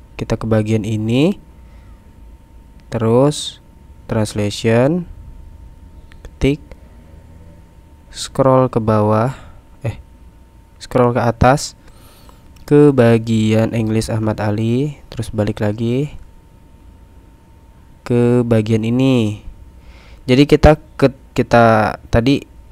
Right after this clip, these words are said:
eh, garis tiga sebelah kanan bawah, kita klik, terus kita ubah di sini, kita klik ke, kita ubah ke Ahmad Ali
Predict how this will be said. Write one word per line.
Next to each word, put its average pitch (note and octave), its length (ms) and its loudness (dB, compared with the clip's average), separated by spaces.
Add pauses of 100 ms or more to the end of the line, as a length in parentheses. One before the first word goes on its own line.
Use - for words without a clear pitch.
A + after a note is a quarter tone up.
(300)
eh, G#2 560 2
garis A2+ 400 0
tiga A2+ 320 2
sebelah A2+ 320 -2
kanan A2 240 0
bawah, G#2+ 400 2 (320)
kita - 160 0
klik, B2+ 320 -2 (2750)
terus A#2+ 240 -8
kita - 240 -2
ubah A2 560 0 (1120)
di B2 80 -2
sini, A#2+ 320 0 (1040)
kita - 160 0
klik A#2+ 240 -2
ke, B2 100 4 (460)
kita - 240 -6
ubah A#2 320 -2
ke - 80 -6
Ahmad A2+ 320 -2
Ali A#2+ 480 -2